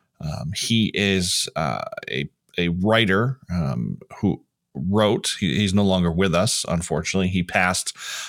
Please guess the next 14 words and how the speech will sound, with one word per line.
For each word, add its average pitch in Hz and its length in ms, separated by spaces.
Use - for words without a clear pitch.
uh, 104 220
and 98 160
here's 107 220
an 107 80
item 98 140
that 90 220
I 98 140
learned. 92 460
He - 180
passed 123 560
not 127 500
due 123 160
to 101 200
aids. 87 600